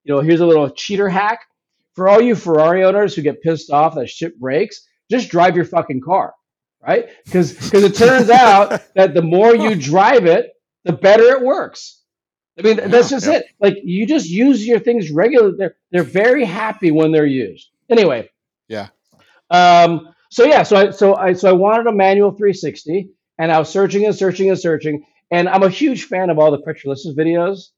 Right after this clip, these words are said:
Speaker 1: Um, and I always like that, that some,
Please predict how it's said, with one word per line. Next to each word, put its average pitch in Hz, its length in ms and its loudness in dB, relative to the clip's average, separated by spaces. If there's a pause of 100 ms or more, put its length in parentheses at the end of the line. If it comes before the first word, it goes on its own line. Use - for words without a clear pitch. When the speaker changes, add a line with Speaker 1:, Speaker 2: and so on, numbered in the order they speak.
(440)
Speaker 1:
Um, 131 600 -2
and 156 140 -4
I 175 180 2
always 214 200 2
like 180 280 4
that, 151 140 -4
that 156 160 -2
some, 165 280 -8